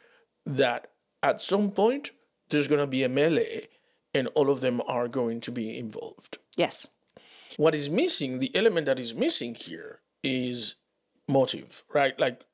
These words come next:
Speaker 1: so the motive is all over the place.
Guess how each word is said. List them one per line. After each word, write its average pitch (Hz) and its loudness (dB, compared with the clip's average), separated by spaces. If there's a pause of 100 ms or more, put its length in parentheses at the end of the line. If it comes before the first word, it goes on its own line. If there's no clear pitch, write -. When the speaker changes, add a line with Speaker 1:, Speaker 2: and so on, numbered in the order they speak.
(120)
Speaker 1:
so 135 2 (840)
the 147 2
motive 196 4
is 139 -6
all 151 6
over 131 0
the 117 -4
place. 90 -10